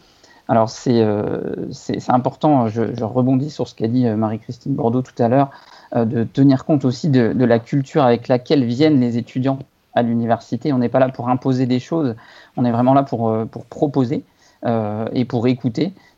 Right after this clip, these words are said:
Donc il y a aussi une vigilance à avoir pour ne pas, euh, enfermer les étudiants dans une offre culturelle qu'on considérait, nous, en tant qu'institution, comme, euh, comme légitime. Donc je pense que c'est un point sur lequel, euh,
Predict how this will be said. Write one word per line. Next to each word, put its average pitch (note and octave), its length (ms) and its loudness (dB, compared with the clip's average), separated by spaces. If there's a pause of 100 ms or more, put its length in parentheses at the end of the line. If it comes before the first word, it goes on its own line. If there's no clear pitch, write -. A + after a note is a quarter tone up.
Donc A2+ 120 -6
il B2+ 40 0
y A#2 40 2
a A#2 40 2
aussi A#2+ 240 -4
une C#3+ 100 2
vigilance B2+ 480 0
à A2+ 60 2
avoir B2 240 -2
pour B2+ 160 -8
ne A2+ 100 -2
pas, C3+ 380 0
euh, A2+ 180 -6
enfermer D3 480 0
les B2+ 240 0
étudiants C3 340 -4
dans B2+ 180 -2
une A#2 200 -2
offre B2+ 240 -6
culturelle C3 560 -2
qu'on A#2+ 140 -4
considérait, B2+ 800 0
nous, C#3+ 280 4 (360)
en A#2+ 120 -2
tant C#3 140 2
qu'institution, C3+ 720 -4
comme, A#2 240 0
euh, G#2 220 -2
comme A#2+ 240 2
légitime. B2 560 2 (420)
Donc B2+ 80 -2
je - 60 -16
pense C3+ 180 -2
que B2+ 100 -6
c'est B2+ 140 -4
un A#2 200 0
point C#3+ 200 0
sur C3 180 -4
lequel, A#2 360 2
euh, G#2 140 0